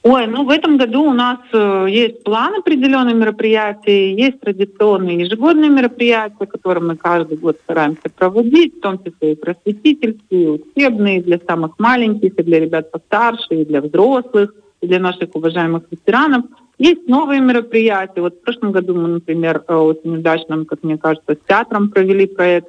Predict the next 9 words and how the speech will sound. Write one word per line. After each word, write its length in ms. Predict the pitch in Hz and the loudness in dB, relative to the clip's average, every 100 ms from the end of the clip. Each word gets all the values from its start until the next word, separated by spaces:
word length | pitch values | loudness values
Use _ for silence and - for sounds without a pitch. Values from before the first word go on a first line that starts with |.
| - | -8
Хотим 300 | 160 175 175 | -10 -6 -4
его 140 | 165 | -2
продолжить 640 | 160 170 175 175 170 160 160 | -4 -6 0 2 2 -2 -4
в 40 | |
этом 300 | 160 160 160 | -4 -4 -4
году. 260 | 156 160 151 | -2 -2 -2
Театр 440 | - 160 156 - | 0 -2 -2 -4
для 180 | 160 156 | 0 0
всех. 480 | 156 - 170 151 151 | 0 -4 0 0 -2